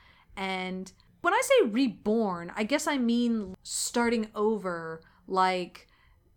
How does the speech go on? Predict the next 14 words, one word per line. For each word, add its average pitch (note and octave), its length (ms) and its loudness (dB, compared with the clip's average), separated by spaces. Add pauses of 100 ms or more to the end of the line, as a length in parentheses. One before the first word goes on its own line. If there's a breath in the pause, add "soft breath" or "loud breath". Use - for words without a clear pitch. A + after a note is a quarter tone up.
(600)
it's, - 380 -6
it's B3+ 160 -6
weird C4+ 680 0
because C4 260 0
I C4 100 2
don't C#4 240 0
really D4 280 0
see - 380 0
them A3+ 360 0
as F3 300 -8 (260)
dying, F#3+ 760 4
but - 180 -2
they C4 160 6
are, B3+ 460 4